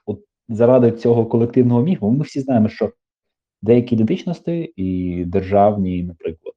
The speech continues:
національні, е, отакі от ідеології, вони тримаються на певних міфах.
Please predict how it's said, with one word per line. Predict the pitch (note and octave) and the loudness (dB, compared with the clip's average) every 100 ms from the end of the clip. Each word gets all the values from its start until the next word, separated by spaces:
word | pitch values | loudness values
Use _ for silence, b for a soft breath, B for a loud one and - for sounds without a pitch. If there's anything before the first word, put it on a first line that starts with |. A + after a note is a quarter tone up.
| - | -12
національні, | F2 - F#2 G2 F#2+ F2+ F2 - _ _ _ _ _ _ - | -10 -6 0 0 0 -4 -8 -12 _ _ _ _ _ _ -8
е, | E2+ E2 D#2+ - | -4 -4 -6 -8
отакі | - - - | -14 -14 -6
от | F2+ F#2 | -6 -4
ідеології, | G2 G2+ C3 D3+ A2 | 2 2 4 0 -2
вони | F#2 G#2 A#2 G#2 F2+ _ _ _ _ | -2 0 2 0 -2 _ _ _ _
тримаються | A#2 A2 B2 B2+ | 0 4 4 4
на | A2 | -2
певних | - G#2 G2 F#2+ | 0 0 0 -2
міфах. | F#2 F2 - | -6 -8 -12